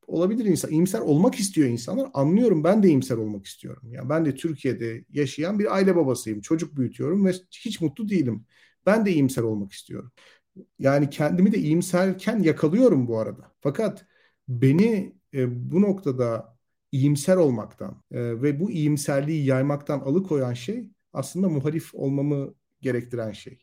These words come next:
Yani bu sistemin kurumsal bir çerçevesi halen daha yok. Bunun çizilmesi lazım. Açık konuşmak gerekirse. Ee, onun dışındaki isimlerin de genel profilinin aslında işte daha, e, teknokrat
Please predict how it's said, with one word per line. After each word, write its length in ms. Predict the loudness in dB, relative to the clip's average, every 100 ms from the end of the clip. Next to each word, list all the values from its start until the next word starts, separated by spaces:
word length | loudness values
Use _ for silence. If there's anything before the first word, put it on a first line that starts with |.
| -18
Yani 240 | -16 -10
bu 100 | -10
sistemin 480 | -8 -10 -10 -8 -6
kurumsal 560 | -6 -8 -8 -6 -4 -4
bir 200 | -8 -12 -6
çerçevesi 500 | -6 -4 -6 -4 -2
halen 380 | -2 -4 -6
daha 140 | -4 -4
yok. 240 | -4 0
Bunun 160 | 2 2
çizilmesi 560 | 0 -4 -4 -8 -10
lazım. 320 | -14 -16 -18 _ _ _ _ _
Açık 220 | -14 -14
konuşmak 420 | -12 -12 -12 -18 -16
gerekirse. 480 | -16 -18 -18 -20 _ _ _ _ _ _ -4
Ee, 360 | 0 2 2 0 -4 -14 _ _ _ -20 _ 0
onun 240 | 2 4
dışındaki 520 | 2 0 0 -2 0
isimlerin 720 | 0 0 -2 0 2 2 2 -2
de 80 |
genel 360 | -2 -2 0 -2
profilinin 520 | -4 -6 -4 -6 -4
aslında 540 | -6 -8 -8 -8 -6 -6
işte 520 | -8 -4 -4 -4 -6 _ -8 0
daha, 540 | 2 2 0 -4 -12 _ _
e, 60 | -8 -6 -6 -6 -6
teknokrat 720 | -6 -2 0 2 0 -2 -16